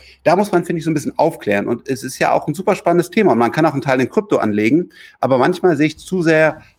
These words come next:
hau alles in Bitcoin rein. Und noch ein Satz, dann höre ich auch auf.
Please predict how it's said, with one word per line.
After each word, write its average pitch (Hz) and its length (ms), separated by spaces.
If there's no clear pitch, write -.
hau 185 240
alles 165 260
in 156 60
Bitcoin - 360
rein. 95 220
Und 104 140
noch 123 140
ein 123 160
Satz, 160 220
dann 123 140
höre 135 80
ich 127 100
auch - 60
auf. - 520